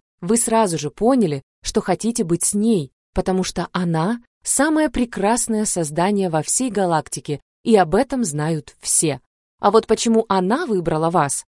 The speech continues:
можете, кстати, спросить, но будьте готовы к тому, что она-то, скорее всего,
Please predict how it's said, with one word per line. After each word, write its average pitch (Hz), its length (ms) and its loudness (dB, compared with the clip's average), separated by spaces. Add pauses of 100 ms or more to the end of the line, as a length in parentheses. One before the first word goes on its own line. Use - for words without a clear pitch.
(200)
можете, 320 380 0
кстати, 240 360 -2
спросить, 277 580 -4 (220)
но 214 160 0
будьте 208 300 -4
готовы 190 340 0
к - 60 -16
тому, 220 280 0
что - 300 -2
она-то, 185 400 -2
скорее 185 340 -2
всего, 170 380 -2